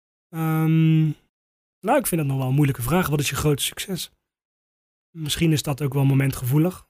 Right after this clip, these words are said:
Ehm, ik denk dat mijn grootste succes is dat ik doe wat ik leuk vind. Daar, eh, zelfstandig in ben,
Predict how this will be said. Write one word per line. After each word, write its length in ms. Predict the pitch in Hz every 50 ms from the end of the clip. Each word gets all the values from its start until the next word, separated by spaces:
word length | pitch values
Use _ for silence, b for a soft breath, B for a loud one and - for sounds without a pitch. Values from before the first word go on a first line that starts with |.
| _ _
Ehm, 440 | - 139 139 139 135 135 131 135 139 151 _ _ _ _ _ _ _ _ _ _ _ _ _ _ _ _
ik 140 | - 151 139
denk 160 | 143 151 147
dat 120 | 143 143 131
mijn 120 | 143 117
grootste 320 | 107 143 147 143 - -
succes 380 | - - - - 165 160 143 120
is 140 | 135 131 127
dat 180 | 139 135 127
ik 180 | 139 135 127 135
doe 120 | 151 151
wat 120 | 147 147 135
ik 100 | 131 120
leuk 260 | 139 143 147 151 -
vind. 340 | - - 135 156 185 - _ _ _ _ _ _ _ _ _ _ _
Daar, 600 | - 135 139 135 131 131 131 127 135 139 135 131
eh, 60 | 131
zelfstandig 560 | 127 - 147 131 - - 160 151 156 151 127 131
in 120 | 139 131
ben, 360 | 127 131 139 160 190 - _